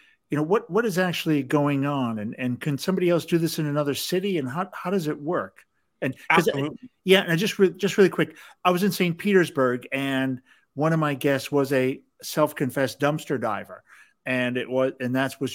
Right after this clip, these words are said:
Speaker 1: what she was doing, was going and finding, you know, good food that people were throwing out for stupid reasons.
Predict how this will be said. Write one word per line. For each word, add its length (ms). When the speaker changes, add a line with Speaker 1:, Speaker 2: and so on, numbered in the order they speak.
Speaker 1:
what 160
she 140
was 80
doing, 260
was 140
going 240
and 100
finding, 340
you 80
know, 120
good 280
food 540
that 160
people 260
were 80
throwing 360
out 180
for 80
stupid 380
reasons. 560